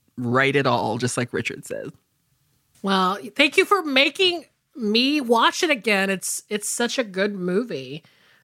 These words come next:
Speaker 1: Thanks. And you, uh, you
Speaker 2: I
Speaker 1: looked it up and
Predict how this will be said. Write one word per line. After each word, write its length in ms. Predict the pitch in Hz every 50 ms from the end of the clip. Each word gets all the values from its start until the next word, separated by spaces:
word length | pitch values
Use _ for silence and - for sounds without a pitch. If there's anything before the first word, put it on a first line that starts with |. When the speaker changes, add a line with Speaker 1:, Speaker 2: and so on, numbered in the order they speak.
| _ _ _ _ _ _ _ _ -
Speaker 1:
Thanks. 840 | 349 311 269 214 180 151 123 135 147 147 147 151 147 151 156 - - - _ _ _ _ _ _ - -
And 100 | 185 202
you, 60 | 214 -
uh, 100 | 208 190
you 80 | 202 214
Speaker 2:
I 100 | 233 311
Speaker 1:
looked 200 | 320 - - -
it 100 | 339 226
up 320 | 180 190 196 214 220 - -
and 240 | 220 190 175 180